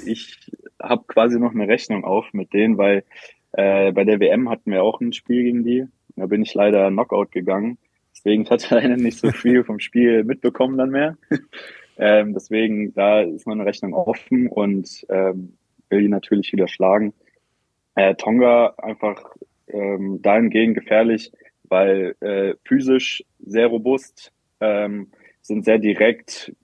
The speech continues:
können viel zocken. Also, äh, würde ich einfach vergleichen mit, äh, Samoa auf der, auf der World Series. Ähm,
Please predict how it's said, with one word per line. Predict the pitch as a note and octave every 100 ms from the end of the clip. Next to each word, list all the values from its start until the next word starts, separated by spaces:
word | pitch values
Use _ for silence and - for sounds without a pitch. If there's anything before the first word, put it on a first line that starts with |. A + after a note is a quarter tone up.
| -
können | A2+ A2+ A2 G2+ -
viel | C3+ B2+
zocken. | - A2+ - B2 A#2 A2+
Also, | G2+ G2+ G#2 G2 _ - _ -
äh, | F#2 F#2 F#2+
würde | F#2+ A2
ich | G2
einfach | G#2 G#2
vergleichen | - F#2 F#2 G#2+ - G#2
mit, | G2 - -
äh, | G2 G2 F#2+ F#2 _ _
Samoa | G2 F#2 G2 G#2+ G2
auf | E2+ -
der, | - F#2+ F#2 F2+
auf | -
der | F#2
World | F2+ G2+ G#2
Series. | - F#2 G2 G#2+ _ _ _ _ _ -
Ähm, | F#2+ F#2+ F#2+ F2+